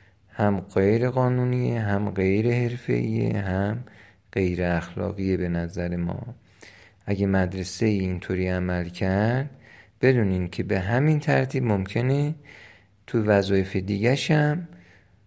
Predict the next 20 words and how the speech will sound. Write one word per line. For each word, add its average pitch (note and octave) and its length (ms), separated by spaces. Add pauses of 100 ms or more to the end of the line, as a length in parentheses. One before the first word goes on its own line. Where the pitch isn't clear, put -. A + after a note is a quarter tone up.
(360)
م، G2 340
غیر F#2+ 460
قانونی F#2 1040 (260)
عمل A2+ 380
کنه B2 440
و A2+ 380
در F2 220
واقع F2+ 240
قانون F#2 460
رو A#2 200
دور G#2+ 340
بزنه A#2+ 640
و G#2+ 260 (840)
ما F#2+ 300
از F#2+ 340
واقعیت F2+ 520
امرش G2+ 680 (300)
بیخبر F2 600
باشیم. - 760 (320)
خب، G2 400